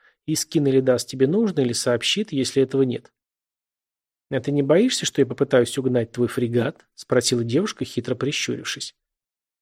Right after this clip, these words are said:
«Ты можешь попробовать, но если решишься, не обижайся, когда тебя начнут убивать», пожал Артём плечами и, загерметизировав скафандр, шагнул в шлюз. «Молодец».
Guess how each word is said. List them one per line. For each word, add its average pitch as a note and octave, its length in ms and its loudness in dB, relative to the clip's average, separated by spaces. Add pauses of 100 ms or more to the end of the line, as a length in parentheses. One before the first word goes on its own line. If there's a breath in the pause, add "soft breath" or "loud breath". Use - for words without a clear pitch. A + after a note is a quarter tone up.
(360)
«Ты B3+ 120 0
можешь C4 280 2
попробовать, A#2+ 640 -4
но F3 60 0
если G#3 220 2
решишься, G#3+ 440 2
не E3+ 100 2
обижайся, F#3+ 500 2
когда B2 240 0
тебя C#3 180 0
начнут C3+ 380 -2
убивать», C#3 500 -2 (140)
пожал B2 320 4
Артём A#2+ 340 0
плечами C#3 580 0 (280 soft breath)
и, G#3 100 -2
загерметизировав B2+ 880 0
скафандр, F#3 560 0
шагнул A#2 440 -2
в - 80 -12
шлюз. - 360 -10 (720)
«Молодец». B2+ 640 2